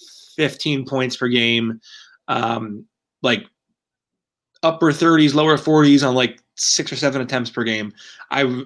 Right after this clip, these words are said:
I really, really like, um, the idea of what they're trying to do with him. I think they're trying to bring back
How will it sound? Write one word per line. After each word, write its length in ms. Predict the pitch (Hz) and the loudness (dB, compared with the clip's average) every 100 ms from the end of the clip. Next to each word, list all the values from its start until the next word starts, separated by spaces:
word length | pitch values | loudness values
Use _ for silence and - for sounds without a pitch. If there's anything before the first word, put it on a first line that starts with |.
| - | -2
I 120 | 127 | 0
really, 400 | 127 123 127 120 | 4 6 6 6
really 300 | 120 120 117 | 6 6 4
like, 440 | 113 117 113 - - | 2 2 0 -4 -8
um, 460 | 127 117 110 110 110 | -4 -4 -6 -10 -16
the 260 | 120 123 123 | -14 -4 -4
idea 500 | 117 123 123 123 127 | -2 -2 2 2 2
of 200 | - 120 | -2 -4
what 100 | 127 | -4
they're 80 | 120 | -4
trying 220 | 120 113 | -6 -4
to 80 | 113 | -4
do 120 | 113 | -4
with 140 | 107 | -4
him. 280 | 117 110 107 - - - - _ | -6 -8 -12 -20 -20 -20 -20 _
I 100 | 156 | -6
think 220 | 156 190 | 0 2
they're 80 | 190 | 2
trying 320 | - 175 165 | 2 0 0
to 80 | 147 | -2
bring 440 | 123 123 139 143 131 | -4 -2 -2 -2 0
back 460 | 127 120 113 - | 2 2 0 -10